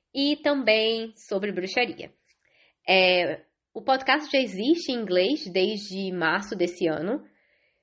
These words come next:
só que agora eu resolvi fazer ele em português. Por que você começou em inglês primeiro e não em português, Marília?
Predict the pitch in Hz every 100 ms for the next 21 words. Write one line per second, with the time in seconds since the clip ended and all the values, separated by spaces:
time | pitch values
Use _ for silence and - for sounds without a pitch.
0 | _ - - 349 349 392 381 262 269 311
1 | 311 330 339 233 240 247 294 226 233 185
2 | 202 240 233 233 - - 170 - _ _
3 | _ _ _ _ _ _ _ _ _ -
4 | 403 403 349 330 339 302 - 262 254 233
5 | 214 - 233 220 214 269 285 254 214 226
6 | 214 277 - - 180 196 170 175